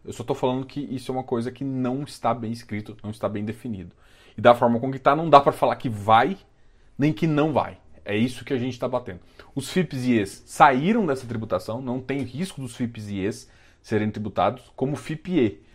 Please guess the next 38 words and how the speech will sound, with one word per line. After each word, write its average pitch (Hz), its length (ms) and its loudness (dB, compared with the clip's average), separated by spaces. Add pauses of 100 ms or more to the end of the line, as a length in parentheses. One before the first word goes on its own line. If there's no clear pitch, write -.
(220)
Mas 175 320 6
como 151 220 0
alguns 117 280 0
têm 110 220 -2
equity 98 460 -4
e 98 40 -10
uma 104 120 -4
estrutura - 280 -8
de 104 120 -6
S - 100 -16
P - 100 -2
E, - 720 -2
isso 117 220 -2
ainda 123 160 0
pode 110 260 -2
ser, 110 300 -6 (280)
ser - 140 -14
feito. 110 320 -12
E 139 80 -4
a 151 80 2
mesma 127 240 -2
coisa 113 420 -6 (280)
vale 98 220 0
pra 110 140 -4
fundo 107 220 -8
de 107 60 -6
desenvolvimento, 107 580 -4
que - 100 -18
também 95 280 -8
tem 101 180 -12
o 95 80 -8
equity - 420 -12 (320)
do, 107 520 0
da 98 180 0
S 104 160 -6
P 107 100 -4
E 95 140 0
ali 90 300 -8